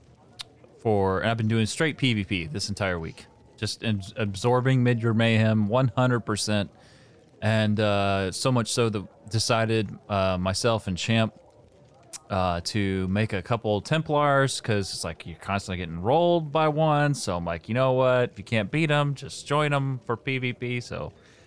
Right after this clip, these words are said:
that's what we're doing. And, uh, been leveling, having a good time.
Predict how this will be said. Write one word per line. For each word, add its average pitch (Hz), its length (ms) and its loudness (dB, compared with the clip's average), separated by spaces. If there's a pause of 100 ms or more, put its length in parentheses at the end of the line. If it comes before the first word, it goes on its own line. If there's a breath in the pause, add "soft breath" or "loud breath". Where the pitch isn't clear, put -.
(420 loud breath)
that's - 180 -6
what 104 180 -2
we're - 80 -10
doing. 180 500 2 (560 soft breath)
And, 131 320 4
uh, 123 360 4 (180)
been 117 160 2
leveling, 190 380 2
having 131 220 -2
a 117 40 -2
good 170 140 0
time. 165 320 2